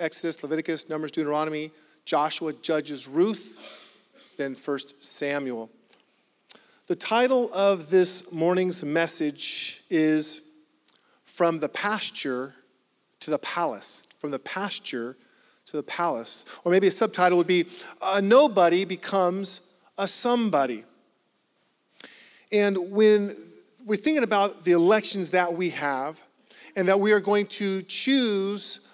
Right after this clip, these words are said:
uh, the new president of the United States of America, and we take a role in that, um, it's pretty humbling that we get to do that.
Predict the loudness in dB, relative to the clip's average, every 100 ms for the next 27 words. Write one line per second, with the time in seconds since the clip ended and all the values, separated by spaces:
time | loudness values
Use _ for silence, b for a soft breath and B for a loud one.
0 | B -2 2 2 0 -2 -2 0 0 0
1 | 2 2 0 -2 -2 -4 0 2 0 0
2 | -2 -2 -2 -2 -2 -2 -4 -4 -12 B
3 | B -2 0 0 0 0 4 6 6 6
4 | 6 2 -2 B 2 2 2 0 -2 -4
5 | -6 -12 -12 b b b -6 -2 0 -2
6 | -4 -6 0 0 0 2 0 2 0 0
7 | -2 -4 -6 -4 0 2 2 2